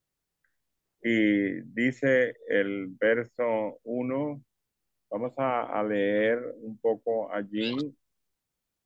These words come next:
eh, en Éxodo capítulo ocho, dice el verso uno, entonces Jehová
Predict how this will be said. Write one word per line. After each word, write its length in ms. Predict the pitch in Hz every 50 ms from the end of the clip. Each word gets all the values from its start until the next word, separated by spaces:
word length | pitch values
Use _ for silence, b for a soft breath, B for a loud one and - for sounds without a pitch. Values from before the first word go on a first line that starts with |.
| _ _ _ _ _ _ _ _ _ _ _ _ _ _ _ _ _ _ _
eh, 760 | - 101 101 101 98 98 95 95 95 95 95 101 101 - - - _ _ _ _ _
en 440 | - 104 101 98 95 95 95 92 98 101 95 95 - -
Éxodo 760 | - 113 117 117 - - - 120 120 120 117 113 113 - - _ _ _ _ _ - - - _
capítulo 640 | - 101 101 - 107 104 - 110 107 101 98 - - -
ocho, 540 | 98 98 95 95 95 - - - 143 151 180 208 - _ _ _ _ _ _ _ _ _ _ _ _ _ _ _ _ _ _ _ _ _ _ _ _ -
dice 260 | 110 110 101 - 117
el 80 | 113 110
verso 360 | 117 113 110 104 - - 123
uno, 200 | 120 117 117 113
entonces 460 | 113 110 - 151 156 165 - 180 170
Jehová 680 | 160 160 151 131 123 127 127 127 127 139 147 160 196 196